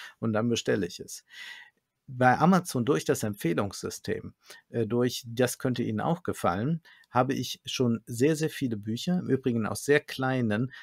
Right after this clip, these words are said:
randständigen und auch ausländischen Verlagen entdeckt und bin darauf erst, bin dadurch erst darauf gestoßen. Ich weiß, dass man auch anders Literaturrecherchen machen kann. Ich sage nur also, das, was eigentlich eine Buchhandlung mir geben sollte,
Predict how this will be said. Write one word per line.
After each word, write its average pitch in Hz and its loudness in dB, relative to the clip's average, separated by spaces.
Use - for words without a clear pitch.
randständigen 113 0
und 139 0
auch 120 -2
ausländischen 101 0
Verlagen 120 0
entdeckt 107 -6
und 110 -4
bin 120 4
darauf 127 0
erst, 127 0
bin 123 2
dadurch 127 8
erst 117 -2
darauf 107 2
gestoßen. - 0
Ich 120 0
weiß, 123 0
dass - 0
man 104 -2
auch 87 -4
anders 147 0
Literaturrecherchen 104 -2
machen 92 -8
kann. 110 -6
Ich 101 -4
sage 135 4
nur 117 2
also, 98 -2
das, 147 4
was 104 -2
eigentlich 117 -2
eine 107 -4
Buchhandlung 113 0
mir 101 -2
geben 143 2
sollte, 95 -2